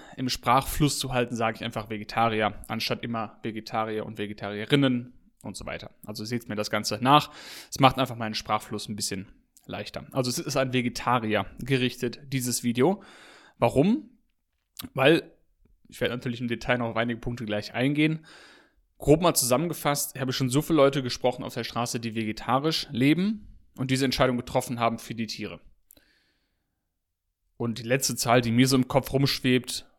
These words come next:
aus irgendwelchen Umfragen oder Studien, ist so ungefähr zehn, vielleicht zwölf Prozent der deutschen Bevölkerung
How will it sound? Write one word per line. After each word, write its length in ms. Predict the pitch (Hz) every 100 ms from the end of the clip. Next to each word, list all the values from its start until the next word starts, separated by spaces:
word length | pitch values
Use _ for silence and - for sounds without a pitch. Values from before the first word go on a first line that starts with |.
| -
aus 200 | 107 104
irgendwelchen 340 | 117 107 -
Umfragen 560 | 123 120 - 110 110 104
oder 180 | 104 104
Studien, 420 | - 117 117 110
ist 120 | 107
so 160 | - 110
ungefähr 600 | 139 135 - 117 113 - -
zehn, 320 | - 131 127 127
vielleicht 260 | 123 113
zwölf 300 | - 139 139
Prozent 520 | - 127 - 123 123 -
der 380 | 120 113 117 -
deutschen 320 | - 127 - 113
Bevölkerung 600 | 110 120 117 117 117